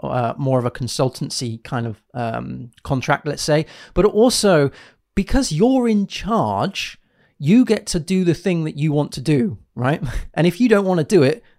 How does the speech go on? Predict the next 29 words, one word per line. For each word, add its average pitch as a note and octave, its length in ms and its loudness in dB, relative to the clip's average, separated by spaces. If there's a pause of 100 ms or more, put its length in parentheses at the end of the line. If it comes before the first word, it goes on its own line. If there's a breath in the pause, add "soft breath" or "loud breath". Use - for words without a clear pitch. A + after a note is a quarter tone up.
(160)
then D3+ 280 2 (340)
do G#3 120 2
something F#3+ 220 2
else. B2 300 0 (400)
Go F#3 260 6
to - 140 -4
another E3 200 0
client D#3+ 480 -2
that D3 200 -12
does D#3 200 2
the E3+ 80 -2
thing C#3+ 300 -2
that - 100 -6
you C3 160 -2
want A#2 200 -2
to C#3 60 -8
do. A#2 240 -6 (420 loud breath)
So D#3 300 4
you F#3 300 4
get - 220 -2
to - 160 -2
work F3+ 340 2
on C#3 180 0
what D#3+ 240 0
you C#3+ 200 -2
want C3+ 260 0
to - 100 -6
work D3 320 2
on. - 200 -8